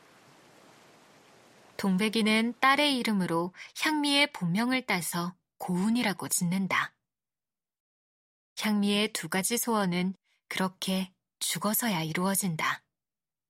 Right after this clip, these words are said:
향미가 끝내 살아남아 까멜리아처럼 물망초를 향미만의 질서가 통용되는 공간으로 만들어냈다면 어떤 일이 벌어졌을까?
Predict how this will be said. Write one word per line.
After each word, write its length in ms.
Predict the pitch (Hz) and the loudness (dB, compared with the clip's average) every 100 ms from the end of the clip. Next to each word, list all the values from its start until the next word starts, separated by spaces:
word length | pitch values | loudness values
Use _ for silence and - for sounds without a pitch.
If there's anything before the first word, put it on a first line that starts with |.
| _ _ _ _ _ _ _ _ _ - | _ _ _ _ _ _ _ _ _ -4
향미가 600 | 247 240 233 220 220 226 - | 0 0 2 4 4 2 -2
끝내 440 | 277 269 262 269 | -2 0 2 2
살아남아 720 | 269 294 294 262 170 170 180 - - - - | 0 0 0 0 2 0 -2 -8 -18 -8 0
까멜리아처럼 1000 | 302 330 320 285 269 - 220 196 202 214 _ _ | 2 4 2 4 2 0 0 2 0 -4 _ _
물망초를 840 | 180 180 190 208 214 208 196 202 214 - - | -2 0 2 0 0 0 2 0 -2 -10 -6
향미만의 600 | - 320 330 302 262 269 | -4 0 2 2 2 0
질서가 580 | - 185 - 190 214 220 | -2 -2 -2 2 2 2
통용되는 600 | - 339 330 285 277 285 | -2 -2 0 2 2 0
공간으로 500 | 180 170 190 190 208 | -2 0 0 2 0
만들어냈다면 1000 | 156 147 208 226 226 - 170 170 175 180 _ _ _ | -2 -2 0 0 0 -2 -4 -2 -4 -8 _ _ _
어떤 380 | - 156 202 220 | -8 -4 0 0
일이 200 | 220 175 | 2 0
벌어졌을까? 920 | - 165 170 202 - 160 - 156 180 | -2 -4 -2 -2 -4 -6 -4 -2 -2